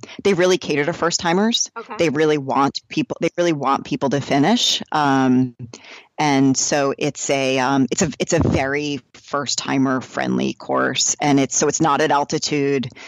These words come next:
Speaker 1: Um, there's only about eight thousand feet of gain in the whole course. So,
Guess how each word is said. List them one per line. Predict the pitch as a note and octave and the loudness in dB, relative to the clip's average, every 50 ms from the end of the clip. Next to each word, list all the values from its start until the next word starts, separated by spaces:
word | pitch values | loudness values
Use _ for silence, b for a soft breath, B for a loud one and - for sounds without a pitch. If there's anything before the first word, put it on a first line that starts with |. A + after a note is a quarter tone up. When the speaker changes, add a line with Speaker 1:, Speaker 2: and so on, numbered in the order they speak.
| B B B | B B B
Speaker 1:
Um, | - D#3 D#3 D3 | -2 2 2 4
there's | D3 D3+ C#3 | 2 2 2
only | D3 D#3 D3+ | 2 2 2
about | E3 F#3 F3+ D#3 | 2 2 0 0
eight | - E3 - - | -2 -4 -2 0
thousand | D3 D3 C#3 D#3+ D3+ - | 0 0 0 0 -2 -2
feet | - D3+ D3+ | -4 -6 -6
of | C3 - | -6 -6
gain | - C#3 B2+ B2+ C3+ C#3+ D#3 | -4 -2 0 2 2 2 2
in | D#3 D3 | 2 0
the | C#3 | 0
whole | C3 - C#3 C#3 C3 | -2 -4 -4 -6 -6
course. | - - - C3+ C#3+ E3 F#3+ G3 - | -6 -6 -4 -2 0 0 0 0 0
So, | - - D3 C#3+ C#3 C#3 C#3 C3 | 0 0 2 2 2 2 0 0